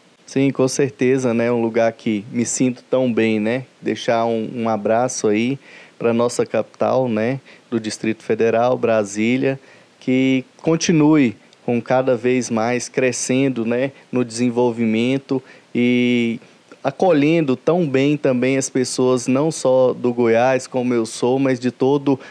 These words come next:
o Brasil que venha, né, tentar a sua vida, o seu trabalho aqui em Brasília. Que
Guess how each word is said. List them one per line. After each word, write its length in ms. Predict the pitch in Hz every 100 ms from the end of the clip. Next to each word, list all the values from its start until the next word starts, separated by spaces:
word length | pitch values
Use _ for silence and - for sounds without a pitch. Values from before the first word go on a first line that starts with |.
| -
o 80 | 123
Brasil 580 | 123 127 120 107 120 127
que 160 | -
venha, 480 | 120 117 127 127 113 - _ -
né, 160 | 120 123
tentar 480 | - 120 - 123
a 40 | 123
sua 280 | - 117 107
vida, 400 | 110 120 117 113
o 40 |
seu 220 | - 123
trabalho 540 | 117 120 110 110 113 117
aqui 200 | - 117
em 120 | 113
Brasília. 640 | 113 117 101 104 101 92
Que 320 | - 113 113